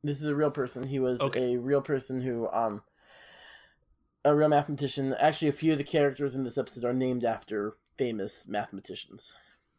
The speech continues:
Speaker 2: Oh, cool.
Speaker 1: Yeah. Uh, I don't know if cool is the right term for it, but interesting. <laughs>
Speaker 2: I'm gonna go with cool, Tony. 'Cause
Speaker 1: Okay.
Speaker 2: I'm told that math is cool.
Speaker 1: Math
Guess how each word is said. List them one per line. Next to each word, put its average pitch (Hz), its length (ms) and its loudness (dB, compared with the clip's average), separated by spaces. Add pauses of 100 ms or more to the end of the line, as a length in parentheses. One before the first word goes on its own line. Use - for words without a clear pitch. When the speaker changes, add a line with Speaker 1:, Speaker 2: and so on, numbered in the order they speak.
(120)
Speaker 2:
Oh, 165 380 -4
cool. - 380 -14 (640)
Speaker 1:
Yeah. 180 200 -10 (680)
Uh, 226 400 0
I - 40 -4
don't 196 120 2
know 113 100 0
if - 280 -18
cool 175 460 4
is 113 80 -4
the 120 80 -6
right 110 160 -2
term 117 200 -6
for 113 260 -8
it, - 80 -10 (340)
but 220 260 2
interesting. 147 520 -6 (140)
<laughs> - 600 -14
Speaker 2:
I'm 175 360 2
gonna 151 220 -4
go 135 180 -6
with 120 220 -10
cool, 113 360 -10
Tony. - 440 -14 (680)
'Cause 139 200 0
Speaker 1:
Okay. 120 80 2
Speaker 2:
I'm 127 100 -4
told 147 340 -2
that 123 160 -2
math 120 280 -4
is 110 140 -10
cool. - 360 -14 (840)
Speaker 1:
Math 127 400 -6